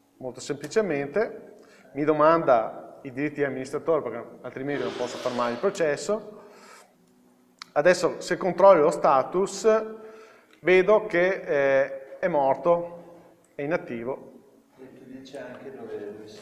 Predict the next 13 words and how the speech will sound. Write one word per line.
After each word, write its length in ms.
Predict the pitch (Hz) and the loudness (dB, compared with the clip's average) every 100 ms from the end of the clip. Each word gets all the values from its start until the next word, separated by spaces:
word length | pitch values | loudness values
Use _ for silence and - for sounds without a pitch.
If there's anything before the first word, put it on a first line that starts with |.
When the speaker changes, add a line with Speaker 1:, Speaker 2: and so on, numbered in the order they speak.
| - | -20
Speaker 2:
trova? 560 | - 98 104 113 - - - _ _ _ | -16 -12 -12 -12 -16 -20 -20 _ _ _
Speaker 1:
Sì, 260 | - 170 160 - - - - _ - | -2 0 0 -6 -18 -20 -20 _ -2
beh, 160 | 151 | 2
questo 240 | 147 180 214 | 2 2 4
è 60 | |
il 80 | 180 | 4
link, 440 | 143 151 165 170 165 | 2 0 0 0 -2
sì, 320 | - 135 139 | -4 -6 -4
esatto, 440 | 135 110 110 - | -4 -6 -10 -16
sì. 180 | - 117 - - _ _ _ | -16 -18 -18 -20 _ _ _
User 280 | 147 156 175 | -6 0 0
lib, 360 | 131 127 127 127 | 0 -4 -6 -10
sì. 200 | - | -12